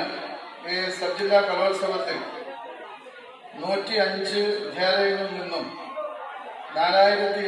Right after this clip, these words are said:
എണ്ണൂറ് വിദ്യാർത്ഥികളാണ് പങ്കെടുക്കുന്നത്. ഒൻപത് വേദികളാണ് ഈ കലോത്സവവുമായി ബന്ധപ്പെട്ട് ഇവിടെ ഒരുക്കിയത്. അതോടൊപ്പം തന്നെ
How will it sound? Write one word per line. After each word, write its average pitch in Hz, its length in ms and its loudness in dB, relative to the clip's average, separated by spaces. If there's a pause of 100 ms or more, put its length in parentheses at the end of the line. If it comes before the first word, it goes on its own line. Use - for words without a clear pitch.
എണ്ണൂറ് 185 440 2 (360)
വിദ്യാർത്ഥികളാണ് 170 840 0 (240)
പങ്കെടുക്കുന്നത്. - 680 -8 (1400)
ഒൻപത് 214 400 6 (260)
വേദികളാണ് 196 760 2 (1400)
ഈ 170 40 0 (200)
കലോത്സവവുമായി 175 800 2
ബന്ധപ്പെട്ട് 156 520 -4 (320)
ഇവിടെ 147 220 -2 (160)
ഒരുക്കിയത്. 139 480 -6 (480)
അതോടൊപ്പം 190 520 2
തന്നെ 196 220 -4